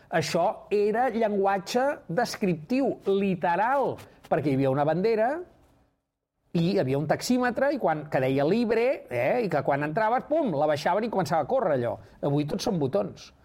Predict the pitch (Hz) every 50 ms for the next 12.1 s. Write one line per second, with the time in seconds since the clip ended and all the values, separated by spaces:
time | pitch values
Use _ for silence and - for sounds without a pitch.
0 | - - - _ - 220 208 190 185 170 165 156 - - 156 151 160 175 185 190
1 | 175 175 170 170 180 202 226 - 285 285 277 196 - 175 147 - - - 190 254
2 | 294 254 175 131 117 107 104 123 170 277 381 - - - - - - - - -
3 | - - 131 110 - 165 143 131 120 - - 247 254 294 202 - - 98 95 -
4 | 98 - - - - - - - - - - - - - 170 185 208 208 202 190
5 | 196 208 233 277 330 349 262 214 180 180 170 170 170 180 190 190 - 151 147 143
6 | - 147 151 160 196 220 247 247 220 220 208 202 196 185 175 175 180 175 175 170
7 | 165 175 170 160 151 151 151 180 175 170 165 170 160 147 160 170 143 165 156 160
8 | 160 165 165 165 156 156 156 151 160 165 165 156 160 156 151 147 160 160 165 196
9 | 240 277 277 262 226 - 226 214 196 196 190 185 - 240 254 269 269 254 220 185
10 | 214 208 202 196 185 185 208 240 262 269 294 311 302 - - - - - _ _
11 | 294 285 302 320 311 302 302 294 285 285 262 240 208 - 202 196 226 262 226 160
12 | 113